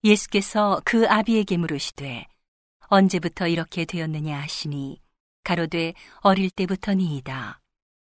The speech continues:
귀신이 저를 죽이려고 불과 물에 자주 던졌나이다. 그러나 무엇을 하실 수 있거든 우리를 불쌍히 여기사 도와주옵소서." 예수께서 이르시되,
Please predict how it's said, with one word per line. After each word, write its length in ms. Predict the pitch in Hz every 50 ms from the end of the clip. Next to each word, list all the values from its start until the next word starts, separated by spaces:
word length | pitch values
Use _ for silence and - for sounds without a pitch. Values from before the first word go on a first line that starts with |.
| _ _ _ _ _ _ _ _ _ _ _ _ _ _
귀신이 560 | - - 208 196 - - 202 190 190 190 196 196
저를 340 | - 214 214 202 202 202
죽이려고 720 | 202 - - 226 196 202 185 185 180 175 - 180 180 185 190 - - - - _ _ -
불과 540 | - 240 220 208 196 - 196 196 196 196 -
물에 440 | 214 214 214 208 202 202 208 196 -
자주 420 | - - - 220 190 - 202 196 196
던졌나이다. 1000 | - 208 208 202 196 220 208 202 190 160 139 131 131 135 135 135 135 123 - - _ _ _ _ _ _ _ _ _ _ _ _ _ _ _
그러나 400 | - - 180 165 165 160 165 170 - - _ _ _ _ -
무엇을 560 | 220 208 202 190 185 190 - - 196 185 185
하실 360 | 196 - - 202 - - 185
수 160 | 185 - - 180
있거든 580 | 175 - - 170 170 160 170 165 165 156 - _ _ _ _ _ _ _ _
우리를 420 | - 214 196 196 180 190 196 202 -
불쌍히 560 | - - 233 220 - - - 214 202 202 202
여기사 560 | 196 185 180 185 185 - - 175 170 165 117 -
도와주옵소서." 1300 | - - 196 185 180 165 160 - - 143 135 143 - - - 139 135 - - - 135 127 127 127 - _ _ _ _ _ _ _ _ _ _ _ _ _ _ _ _ _ _ _ _ _ _ _ _ _ _ _
예수께서 560 | - 202 196 190 - - - - 170 - - 170
이르시되, 640 | 160 151 151 151 - - - - 139 139 - -